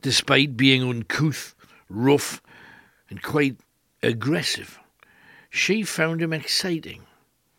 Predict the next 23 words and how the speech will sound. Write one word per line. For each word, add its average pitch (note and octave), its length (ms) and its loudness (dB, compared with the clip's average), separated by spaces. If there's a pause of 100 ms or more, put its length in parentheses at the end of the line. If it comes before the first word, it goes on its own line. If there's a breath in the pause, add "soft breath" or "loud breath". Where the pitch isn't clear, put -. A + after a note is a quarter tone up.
(600 soft breath)
until A#2+ 400 0
he A#2+ 100 4
began A2 500 2
knocking A#2+ 320 -4
her F#2+ 140 -4
about. B2+ 440 -6 (1500)
Margaret, D#3 760 4 (100)
who C3 220 2
he C3 140 4
called G#2+ 460 -2 (300)
Wifey, B2 680 -2 (800 loud breath)
was C3+ 200 2
also, B2+ 480 0
frankly, A2+ 540 -8
a A#2+ 80 -10
hard-faced G2+ 1040 -6
bitch, A2 460 -2 (480 loud breath)
who D3 160 4
once D#3+ 340 2
had C#3 220 0
airs C#3 320 4
and D#3 160 -4
graces, C#3 600 2